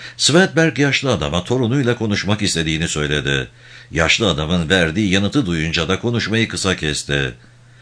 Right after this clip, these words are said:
"Bisikletiyle kumsala gitmiş," dedi. Wallander midesinde yoğun bir ağrı hissetti. "Evden dışarı çıkmamasını söylemiştim ona." "Swedberg yarım saat önce çıkmış," dedi.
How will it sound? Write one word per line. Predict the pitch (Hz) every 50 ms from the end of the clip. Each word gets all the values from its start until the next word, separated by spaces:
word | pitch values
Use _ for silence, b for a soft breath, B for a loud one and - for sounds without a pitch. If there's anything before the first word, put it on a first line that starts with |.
| b b b b b -
"Bisikletiyle | 95 - - - - - 101 95 - 113 117 113 117 107
kumsala | - 110 110 98 - 110 110 113 113
gitmiş," | 98 104 - - 101 92 - -
dedi. | 98 90 82 85 80 71 - - b b b b b b b b b
Wallander | 65 71 80 80 76 73 80 85 82 80 82 80 73 71
midesinde | 78 82 80 73 85 82 - 87 85 82 85
yoğun | 80 73 80 95 117 151 160 120 107
bir | 127 120 95 76
ağrı | 95 95 85 82 82 95
hissetti. | 90 80 76 - - 76 69 - - - 71 69 65 58 - b b b b b b b b b b b b b
"Evden | - 196 180 156 156 170 151 143
dışarı | 139 135 - 151 135 -
çıkmamasını | - 147 - 147 147 139 135 123 139 135 123
söylemiştim | 104 123 127 123 120 117 117 - - 123 117
ona." | 107 107 104 101 101 98 - - - - - - - b b b b b b b
"Swedberg | - - 85 87 90 87 - - - - -
yarım | 87 87 95 113 101
saat | - 113 107 101 95 104
önce | 98 92 80 95 90
çıkmış," | - - 85 - - 85 - -
dedi. | 82 78 65 73 71 67 62